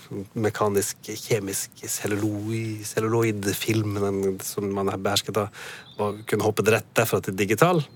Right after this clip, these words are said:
det tror jeg kanskje ikke, for at den digitale, eh, bildeproduksjonen,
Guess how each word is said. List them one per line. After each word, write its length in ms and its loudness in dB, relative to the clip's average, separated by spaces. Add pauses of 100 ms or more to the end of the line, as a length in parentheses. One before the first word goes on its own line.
(180)
det 160 2
tror 140 4
jeg 100 -2
kanskje 200 2
ikke, 200 0
for 260 -2
at 100 -4
den 280 4
digitale, 600 4 (640)
eh, 240 -4 (240)
bildeproduksjonen, 960 2